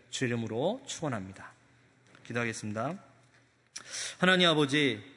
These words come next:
우리가 험한 세상을 살아갈 때 우리의 힘으로는 감당할 수 없는 많은 문제 앞에서 우리는 근심하고 두려워할 수밖에 없는 작고 연약한 존재들입니다.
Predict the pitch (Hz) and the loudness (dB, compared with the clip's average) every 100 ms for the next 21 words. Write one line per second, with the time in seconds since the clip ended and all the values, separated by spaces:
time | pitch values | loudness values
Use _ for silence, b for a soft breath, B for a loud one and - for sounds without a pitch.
0 | - _ 143 165 165 185 185 180 180 185 | -20 _ 4 6 6 4 4 2 2 2
1 | 175 170 170 165 123 - 127 107 95 B | 2 2 0 2 0 -2 -4 -4 -8 B
2 | B 143 165 170 180 170 165 160 151 170 | B 4 4 6 4 4 2 0 2 4
3 | 175 175 165 147 143 139 127 160 165 156 | 4 2 2 2 4 4 4 4 4 4
4 | 156 165 131 123 - 117 104 - B B | 4 4 2 -2 -2 -4 -6 -12 B B
5 | 147 156 151 165 165 170 165 160 - 156 | 2 4 4 4 4 2 2 2 0 4
6 | 156 147 143 139 143 135 127 135 123 - | 4 2 0 -2 0 0 2 2 0 -6
7 | B B - 151 180 156 156 156 151 139 | B B -2 0 4 6 4 2 0 0
8 | 139 143 143 139 120 107 107 | 2 2 2 2 0 -2 -6